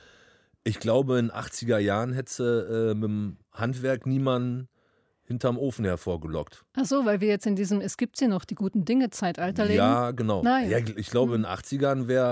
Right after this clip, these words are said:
Speaker 1: also, wenn du mich vor die Wahl gestellt hättest, Bankkauffrau oder Schreinerin, hätte ich wahrscheinlich noch die Bankkauffrau genommen. Also nicht, dass ich mir in den achtziger Jahren die Frage gestellt hätte, da war ich noch zu jung, aber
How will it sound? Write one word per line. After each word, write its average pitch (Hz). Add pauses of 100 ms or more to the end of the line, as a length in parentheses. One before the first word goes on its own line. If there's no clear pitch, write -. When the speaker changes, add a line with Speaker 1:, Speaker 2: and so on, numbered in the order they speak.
(160)
Speaker 1:
also, 101 (480)
wenn 101
du 110
mich 110
vor 113
die 95
Wahl 101
gestellt 123
hättest, 120
Bankkauffrau 135
oder 104
Schreinerin, 127
hätte 135
ich 135
wahrscheinlich 123
noch 120
die 117
Bankkauffrau 95
genommen. 80
Also 82
nicht, 92
dass 98
ich 90
mir 95
in 92
den 95
achtziger 95
Jahren 95
die 87
Frage 104
gestellt 76
hätte, 78
da 78
war 85
ich 82
noch 85
zu -
jung, 95
aber 73